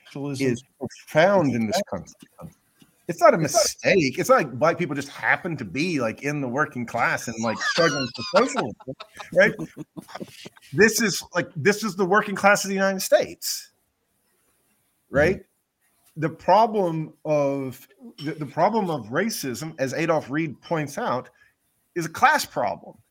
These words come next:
Speaker 2: It's about the constitution of the working class, right, as a political form, right? And at that level, right, we don't need, like, a black caucus 'cause we don't need a white labor movement,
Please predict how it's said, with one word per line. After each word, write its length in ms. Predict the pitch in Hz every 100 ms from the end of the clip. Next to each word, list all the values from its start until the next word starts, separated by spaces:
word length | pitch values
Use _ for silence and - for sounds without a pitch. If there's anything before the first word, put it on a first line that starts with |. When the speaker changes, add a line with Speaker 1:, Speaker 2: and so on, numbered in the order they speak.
| -
Speaker 2:
It's 160 | 160
about 340 | 170 156 156 151
the 80 | -
constitution 800 | - 190 208 180 - 175 160 180
of 60 |
the 60 | 151
working 360 | 156 220 117 107
class, 480 | - - - - _ _ _ _ _ _ - - _ -
right, 160 | 131 127
as 200 | 156 175
a 40 | 170
political 500 | - 170 165 - 139
form, 480 | - 277 - - - _ _ _ _ _ _ _ _ _ _ _ _ _
right? 260 | 120 143 - _ _
And 120 | 156 170
at 120 | 165
that 260 | 196 269 185
level, 640 | 196 262 143 73 101 - _ _ _ _ _ _ _ _ 123
right, 280 | 143 151 -
we 160 | 139 196
don't 220 | 220 180
need, 220 | 208 220
like, 180 | 165 151
a 60 |
black 520 | 120 110 139 175 185 -
caucus 580 | - 220 - 80 - - _ _
'cause 160 | 151
we 80 | 180
don't 160 | 233 196
need 140 | 196
a 60 | 233
white 520 | 196 123 123 175 175
labor 320 | 196 269 240
movement, 440 | 135 85 - -